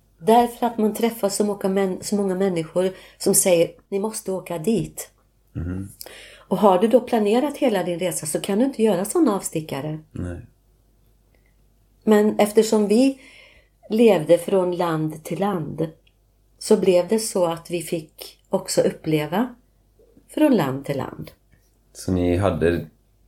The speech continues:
Speaker 2: spontaniteten med i beräkningarna, liksom, att
Speaker 1: Ja.
Speaker 2: ni kan, eh, ni kan vara lite spontana.
Speaker 1: Ja.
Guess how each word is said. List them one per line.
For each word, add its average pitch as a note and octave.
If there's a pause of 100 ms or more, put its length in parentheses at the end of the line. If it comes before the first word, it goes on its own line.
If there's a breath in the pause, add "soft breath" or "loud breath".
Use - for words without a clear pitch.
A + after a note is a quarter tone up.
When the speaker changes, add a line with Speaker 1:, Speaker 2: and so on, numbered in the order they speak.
Speaker 2:
spontaniteten F2
med F2
i D#2+
beräkningarna, D#2+
liksom, D2+
att C2+
Speaker 1:
Ja. G3
Speaker 2:
ni -
kan, F2
eh, F2 (580 loud breath)
ni -
kan F2+
vara D#2+
lite C#2+
spontana. D#2
Speaker 1:
Ja. F3